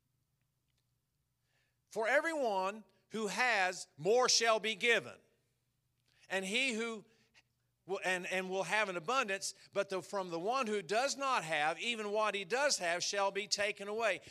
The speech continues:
Throw out the worthless slave into the outer darkness, in the place where there'll be weeping and gnashing of teeth." So what's this parable about?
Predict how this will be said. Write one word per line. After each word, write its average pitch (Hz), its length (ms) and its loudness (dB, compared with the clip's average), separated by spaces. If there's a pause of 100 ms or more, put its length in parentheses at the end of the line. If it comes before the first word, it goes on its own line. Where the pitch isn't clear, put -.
(140)
Throw 285 340 4
out 247 280 4
the 180 80 -4
worthless 208 500 -2
slave 220 320 -2
into 170 180 -8
the 165 140 -4
outer 175 260 -2
darkness, 160 480 -2
in 151 120 -8
the 143 80 -8
place 170 320 -4
where 160 100 -8
there'll 139 140 -6
be 139 160 -10
weeping 170 480 -8
and 113 240 -10
gnashing 101 580 -10 (880)
of 101 320 -8 (640)
teeth." - 580 -14 (2250)
So 147 200 -4
what's 175 200 4
this 220 140 -2
parable 233 480 6
about? 262 360 8